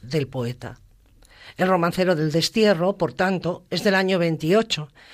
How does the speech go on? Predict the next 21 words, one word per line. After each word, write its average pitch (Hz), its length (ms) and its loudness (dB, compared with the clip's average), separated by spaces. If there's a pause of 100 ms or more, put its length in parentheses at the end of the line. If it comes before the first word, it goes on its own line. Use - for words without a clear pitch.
(160)
en 185 140 0
que 196 80 2
vuelve 247 320 2
progresivamente 226 920 2
a 175 80 4
su 175 200 0
anterior 156 460 2
intimidad. 135 600 -2 (1120)
Cancionero, 185 760 0 (160)
de 175 120 0
mil 208 160 4
novecientos 226 540 2
veintiocho 180 720 0
a 147 100 -2
mil 185 220 4
novecientos 170 560 0
treinta 156 280 -2
y 170 60 2
seis, 156 440 0 (320)
obra 214 280 2
póstuma 143 680 -4